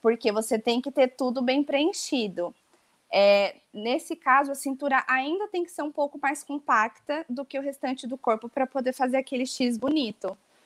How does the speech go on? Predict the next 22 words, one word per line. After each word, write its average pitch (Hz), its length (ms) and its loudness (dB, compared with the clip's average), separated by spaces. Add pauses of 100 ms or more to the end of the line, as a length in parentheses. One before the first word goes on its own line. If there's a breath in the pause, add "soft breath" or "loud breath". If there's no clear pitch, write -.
(180)
no 208 140 0
palco, 196 500 4
né? 185 260 -4 (1600)
É, 175 500 0
a 175 80 0
gente 190 340 -2
até 202 880 4
tem 208 220 -4
um 208 300 -6
youtuber 240 680 -2
que - 200 -10
ele 190 280 -4
é 185 360 0
fisiculturista, 196 880 -4
que - 120 -2
é 185 40 6
o 190 40 2
Renato 196 300 -2
Cariani, 185 720 2 (880)
que - 180 -8
ele 190 680 2
competiu 202 680 2